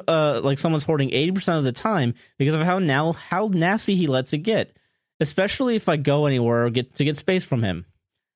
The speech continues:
My recent new partner has witnessed a lot over V C and phone calls in the last six months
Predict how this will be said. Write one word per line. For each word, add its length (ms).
My 100
recent 420
new 160
partner 360
has 180
witnessed 340
a 60
lot 340
over 220
V 220
C 380
and 180
phone 240
calls 320
in 100
the 80
last 320
six 220
months 300